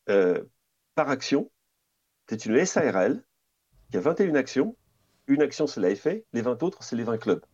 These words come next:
Les décisions sont prises aux deux tiers, majorité des deux tiers. Si tu posais la question aujourd'hui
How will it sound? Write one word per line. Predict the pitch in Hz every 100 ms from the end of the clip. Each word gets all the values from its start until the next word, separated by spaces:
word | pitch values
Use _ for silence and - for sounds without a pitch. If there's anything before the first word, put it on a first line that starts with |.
| _ _ _ -
Les | 95
décisions | 269 - - 160
sont | 147 117
prises | - 143 135
aux | 101
deux | 123
tiers, | 139 110 123 147
majorité | 104 120 110 120
des | 98
deux | 92
tiers. | - 80 71 - _ _ _ _ _ _ _ _ _ _ _ _ _ -
Si | 107
tu | -
posais | 135 160
la | 160
question | 147 139 147
aujourd'hui | 139 123 120 117 120